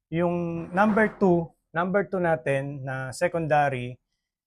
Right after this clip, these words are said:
yung tertiary niya, sa loob uli yan. Isa, dalawa,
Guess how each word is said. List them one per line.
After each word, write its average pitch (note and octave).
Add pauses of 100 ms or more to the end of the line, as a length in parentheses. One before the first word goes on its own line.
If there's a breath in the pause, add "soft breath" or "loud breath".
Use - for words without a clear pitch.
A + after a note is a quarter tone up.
yung D#3
tertiary F#3
niya, B2+
sa C3
loob D3
uli C3+
yan. A#2 (320)
Isa, B2 (480)
dalawa, B2+